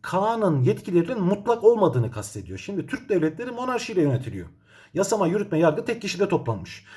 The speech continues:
Ama paragrafa bakıyorum ben, toy adı verilen bir meclis ve töre tarafından sınırlandığını söylüyor. O zaman Türk devletlerinde mutlak monarşi yok. Mutlak monarşi değil.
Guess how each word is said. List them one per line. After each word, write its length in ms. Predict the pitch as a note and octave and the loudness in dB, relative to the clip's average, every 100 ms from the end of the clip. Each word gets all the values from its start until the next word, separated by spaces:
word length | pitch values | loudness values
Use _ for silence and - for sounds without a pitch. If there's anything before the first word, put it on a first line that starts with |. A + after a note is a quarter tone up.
| - | -4
Ama 220 | D#3 A#3 | 2 2
paragrafa 420 | A#3 F#3+ A3+ A#3+ | 4 4 4 4
bakıyorum 380 | B3 - F3+ D#3 | 2 2 2 0
ben, 180 | G#3+ C4+ - _ - | -2 -6 -14 _ -4
toy 220 | C4 C4 | -2 0
adı 180 | G#3 G3+ | 0 0
verilen 320 | F#3 E3+ D#3 | 0 0 0
bir 100 | F#3 | 0
meclis 560 | F3 F3 A#3 C#4+ - - - | 0 0 -2 -6 -8 -16 -2
ve 160 | G#3 A3+ | -2 0
töre 240 | G3 B3 | 0 0
tarafından 360 | A#3+ G3 G3+ C4 | 2 2 2 -2
sınırlandığını 560 | C4 A3 G#3 F#3+ F3 | -2 2 4 4 2
söylüyor. 380 | D3+ B2 F#2 F2 - - - | 2 -2 -4 -8 -14 -18 -4
O 100 | G3+ | -2
zaman 320 | C4 A3 C#3+ | 0 -2 -2
Türk 180 | C#4 - | -4 -2
devletlerinde 400 | A#3 G3+ E3+ D3+ | 0 2 0 0
mutlak 360 | E3 - A3+ | 0 0 0
monarşi 400 | G#3 G3+ G#3+ - | 2 2 2 2
yok. 320 | A#3 B2+ - - | 2 2 0 -6
Mutlak 340 | D3 F#3+ F3+ | -2 2 2
monarşi 400 | F3 E3 E3 E3 | 2 2 0 0
değil. 260 | B2+ F#2+ | 0 0